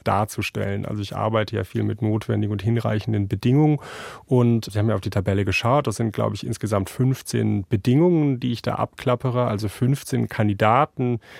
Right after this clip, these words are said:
Und die Hoffnung wäre tatsächlich, dass diese Theorie nicht einfängt, was ich meine über das sinnvolle Leben, sondern dass ich denke, dass das wohlüberlegte Intuitionen sind, zu denen wir kommen.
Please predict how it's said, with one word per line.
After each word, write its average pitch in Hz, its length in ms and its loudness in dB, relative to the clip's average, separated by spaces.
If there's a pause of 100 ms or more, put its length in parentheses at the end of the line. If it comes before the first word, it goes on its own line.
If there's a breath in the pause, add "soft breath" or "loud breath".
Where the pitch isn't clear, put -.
(140 loud breath)
Und 113 180 -2
die 110 80 4
Hoffnung 135 460 2
wäre 131 260 2
tatsächlich, 131 480 0
dass 123 420 2
diese 139 280 0
Theorie 123 520 2
nicht 120 440 0
einfängt, 120 760 2
was 104 400 -2
ich 202 320 0
meine 98 600 0
über 107 260 2
das 101 180 0
sinnvolle 110 440 0
Leben, 113 380 2
sondern 131 380 0
dass 123 140 0
ich 120 120 -6
denke, 131 320 2
dass 135 160 0
das 110 240 -2
wohlüberlegte 113 640 2
Intuitionen 113 720 2
sind, 156 240 -2
zu - 140 -4
denen 110 280 2
wir 101 80 0
kommen. 165 360 2